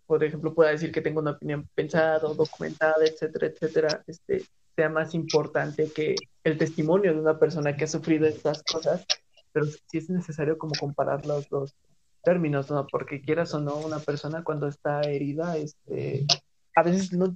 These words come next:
tiende a, a pensar como con la cabeza fría, ¿no? Este, hay algo que a mí siempre me desconcerta de este tema, y es, este, la parte de la denuncia pública.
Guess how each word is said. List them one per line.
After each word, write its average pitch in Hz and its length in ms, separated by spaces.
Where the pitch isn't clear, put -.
tiende 185 400
a, 156 200
a 151 200
pensar 165 480
como 214 260
con 147 180
la 143 140
cabeza 170 600
fría, 147 280
¿no? 147 120
Este, 151 720
hay 165 200
algo 180 200
que 175 100
a 160 40
mí 151 100
siempre 160 260
me 160 140
desconcerta 151 720
de 147 140
este 147 180
tema, 151 300
y 151 120
es, 151 100
este, 151 380
la 147 140
parte 151 420
de 156 300
la 165 140
denuncia 160 460
pública. 151 560